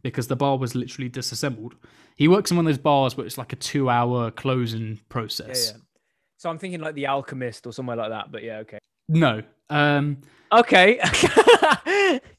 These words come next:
Speaker 1: if you think more so where the castle is, um, a, quite a popular bar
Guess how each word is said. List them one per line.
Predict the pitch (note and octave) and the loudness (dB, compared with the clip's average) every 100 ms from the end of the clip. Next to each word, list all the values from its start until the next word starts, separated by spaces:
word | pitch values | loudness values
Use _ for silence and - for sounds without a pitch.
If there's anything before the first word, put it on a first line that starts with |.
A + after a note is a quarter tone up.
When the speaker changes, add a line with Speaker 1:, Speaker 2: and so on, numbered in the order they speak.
| - - | -20 -18
Speaker 1:
if | - A3 G#3 | -6 -2 2
you | A3+ | 4
think | B3 A#3 F#3+ | 4 0 2
more | G#3+ | 2
so | - G3 F#3 F3 E3 | 2 4 6 6 6
where | E3+ F3 | 4 0
the | D#3+ | -2
castle | - F3+ D3+ - B2 | -2 0 0 -2 -6
is, | G#2+ A#2+ - - - | -6 -6 -6 -8 -4
um, | C#3+ C#3 C3+ C3+ - | 2 4 2 -2 -10
a, | D3 | -16
quite | - D3+ | -2 -2
a | C#3+ | 0
popular | E3 - C#3 | -4 -2 -2
bar | B2 B2+ A#2+ | 0 2 0